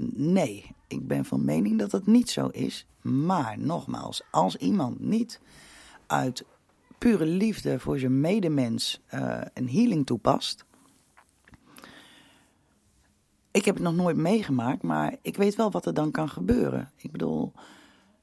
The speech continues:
dan krijg je hele verkeerde energie toegestuurd.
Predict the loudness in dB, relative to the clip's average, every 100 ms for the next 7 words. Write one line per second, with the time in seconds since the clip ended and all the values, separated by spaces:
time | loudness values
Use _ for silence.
0 | _ _ 0 2 2 0 -2 0 0 0
1 | -2 -2 0 0 0 0 0 -2 -2 2
2 | 2 2 -6 -6 -6 -8